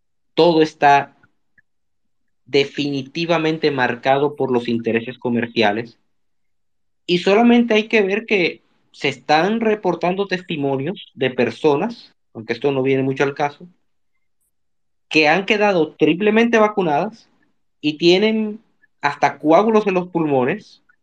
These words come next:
presentan problemas respiratorios, se desmayan súbitamente, y uno puede hacer una correlación empírica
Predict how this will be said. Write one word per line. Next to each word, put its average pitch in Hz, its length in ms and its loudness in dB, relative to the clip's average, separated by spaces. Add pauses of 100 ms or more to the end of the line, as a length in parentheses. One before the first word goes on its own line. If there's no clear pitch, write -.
(480)
presentan 139 480 -2
problemas 131 340 0
respiratorios, 214 880 -2 (1160)
se 139 180 0
desmayan 143 600 0
súbitamente, 147 880 -4 (1800)
y 170 520 -4 (280)
uno 226 320 2
puede 220 320 2
hacer 208 260 0
una 214 140 -2 (400)
correlación 185 840 0
empírica 156 760 -4